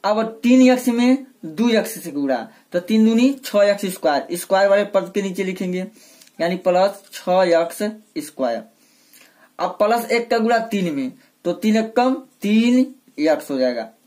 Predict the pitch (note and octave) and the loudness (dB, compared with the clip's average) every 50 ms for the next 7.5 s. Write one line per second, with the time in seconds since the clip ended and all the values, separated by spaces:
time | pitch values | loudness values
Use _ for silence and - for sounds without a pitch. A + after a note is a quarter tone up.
0 | _ - G3+ A3+ A#3 A3+ A3+ A3+ A3 G#3+ G#3+ G#3 F#3+ F#3 - - F#3+ F#3+ F#3 F#3+ | _ -6 -2 -2 -2 -2 0 0 0 2 2 2 0 0 -2 -4 -2 -2 0 0
1 | G3+ G#3+ A3 A3 - - - _ _ _ - G3+ G#3+ A#3+ B3+ C4+ - - - _ | 0 0 -2 -4 -8 -16 -20 _ _ _ -4 0 2 4 4 2 0 -4 -14 _
2 | _ _ - - A3 A3 A3+ G#3+ G3+ G#3 - F#3+ G3 F#3 - - - E3+ - - | _ _ -4 0 2 2 2 2 0 -2 -2 -4 -6 -6 -4 -2 0 0 0 -2
3 | - - - C3+ C3 C3+ C3 - - - F#3+ F#3+ F#3+ F#3+ F#3 F#3 F#3+ G3+ F#3+ - | -4 -6 -6 -8 -8 -8 -10 -12 -10 -8 -6 -4 -4 -4 -4 -6 -6 -6 -6 -4
4 | - F#3+ F#3 F3+ F#3+ F3 F3 F#3 F#3+ G#3+ - _ _ _ _ _ _ - - _ | -2 -2 -2 -2 -4 -6 -6 -6 -8 -8 -10 _ _ _ _ _ _ -20 -20 _
5 | _ - - D#3+ G3 G3 - G3+ G3 G#3 G3 G#3 G3+ G3 G3 G#3 G3+ F#3+ F#3 F#3 | _ -12 -6 -6 -6 -4 -2 0 0 0 0 0 -2 0 0 2 2 2 2 0
6 | F3+ F3+ F3+ F#3 G#3 A3+ G#3+ F3 F3 E3+ E3 E3+ E3+ F3 F3 E3+ E3+ - - - | 0 -2 -2 0 -2 -2 -2 -2 -2 -2 -2 -2 -2 -2 -2 -4 -2 -2 -4 -4
7 | - - - D#3 D3 C#3 B2+ - - | -4 -4 -2 0 0 0 -2 -4 -8